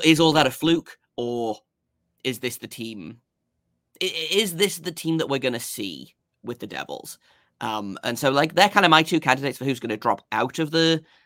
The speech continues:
out of the top five kind of over the next couple of weeks. And then I think, um, the Maple Leafs probably have a chance to jump up into that top five. Again, I could see Tampa Bay. Um, I was, I watched that Tampa Bay game,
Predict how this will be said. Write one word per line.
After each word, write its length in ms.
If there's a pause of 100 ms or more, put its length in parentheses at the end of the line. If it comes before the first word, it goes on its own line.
(160)
out 160
of 60
the 60
top 240
five 480
kind 160
of 80
over 220
the 80
next 240
couple 240
of 80
weeks. 440
And 140
then 320
I 140
think, 560 (480)
um, 480 (240)
the 80
Maple 300
Leafs 380 (280)
probably 360
have 360
a 100
chance 360
to 100
jump 440
up 240
into 400
that 200
top 260
five. 380
Again, 300
I 80
could 140
see 100
Tampa 300
Bay. 360 (500)
Um, 340
I 160
was, 480 (480)
I 80
watched 240
that 140
Tampa 200
Bay 140
game, 360